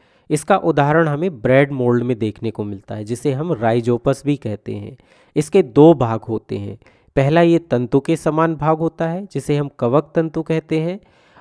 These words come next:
और दूसरा बल्ब के समान ये संरचना जो मिलती है, इसे हम बीजाणुधानी कहते हैं। इसमें छोटे छोटे बीजाणु या स्पोर होते हैं। इनकी कोशिका भित्ति काफ़ी पतली होती है और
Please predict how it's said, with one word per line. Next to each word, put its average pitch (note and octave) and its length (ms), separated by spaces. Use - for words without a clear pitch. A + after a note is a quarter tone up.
और E3+ 160
दूसरा G3+ 320
बल्ब C3+ 340
के A3 180
समान D#3 420
ये D#3 120
संरचना A#2+ 560
जो B2+ 140
मिलती A2 360
है, B2+ 160
इसे B2+ 340
हम D3 220
बीजाणुधानी A#2+ 880
कहते G#2+ 360
हैं। G#2+ 160
इसमें C3+ 300
छोटे C#3+ 380
छोटे D3 360
बीजाणु A#2 560
या E3+ 180
स्पोर C3 500
होते G#2+ 340
हैं। G#2+ 240
इनकी D3+ 320
कोशिका C#3+ 560
भित्ति D3 300
काफ़ी C3 340
पतली C3+ 420
होती D3 320
है D#3+ 200
और D3+ 380